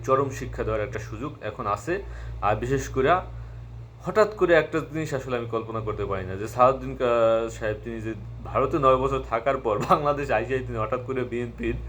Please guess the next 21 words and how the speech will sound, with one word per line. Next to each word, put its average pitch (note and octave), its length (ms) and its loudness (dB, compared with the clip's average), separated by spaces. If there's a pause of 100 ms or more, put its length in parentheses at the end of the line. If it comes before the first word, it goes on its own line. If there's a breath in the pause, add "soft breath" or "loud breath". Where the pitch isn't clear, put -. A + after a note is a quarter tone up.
(580 loud breath)
বড় D#3+ 240 8
নেতা D3 260 2
হয়ে B2+ 200 2
গেছেন A#2+ 260 -4
এবং A#2+ 300 -4
তিনি C3+ 240 -4 (360 loud breath)
সংস্কার, D3+ 560 6 (440 loud breath)
আহ, C3 440 6
কমিশনের D3 560 -2
যে D3 60 -4
সংস্কার C#3+ 520 0
পত্রগুলো C3+ 480 0
যেভাবে B2+ 320 2
তিনি C3+ 220 -4 (100)
পাঠ D3 180 8 (120)
করতেছেন B2+ 480 -4 (380 loud breath)
এবং B2+ 200 -2
যেভাবে C#3+ 260 4
সময় D#3+ 400 4
নিতেছে C#3 360 -2
বিএনপি A2+ 500 -6